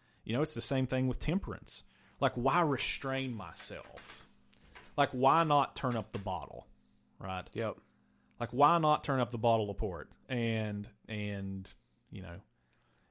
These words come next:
Speaker 1: if there's nothing awaiting me at the, the greater than, than this moment,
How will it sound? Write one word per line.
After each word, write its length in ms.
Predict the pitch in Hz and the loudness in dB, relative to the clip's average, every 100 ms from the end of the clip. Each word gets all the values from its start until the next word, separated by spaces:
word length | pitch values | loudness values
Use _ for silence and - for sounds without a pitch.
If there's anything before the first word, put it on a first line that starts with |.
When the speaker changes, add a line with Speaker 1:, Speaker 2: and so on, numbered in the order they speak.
| - | -4
Speaker 1:
if 220 | 127 - | -2 0
there's 340 | 123 117 110 | 0 0 -2
nothing 680 | 113 110 117 113 113 101 98 107 | -4 -2 0 -2 -2 -4 -6 -4
awaiting 440 | 104 107 104 98 | -4 -2 -4 -4
me 160 | 92 92 | -6 -8
at 120 | - | -8
the, 180 | 92 95 | -12 -12
the 220 | 123 123 | -14 -10
greater 440 | 120 120 131 117 107 | -6 0 2 2 -2
than, 240 | 95 92 92 | -4 -10 -10
than 180 | 95 | -8
this 220 | 98 95 98 | -8 -8 -10
moment, 420 | 80 - - | -12 -14 -18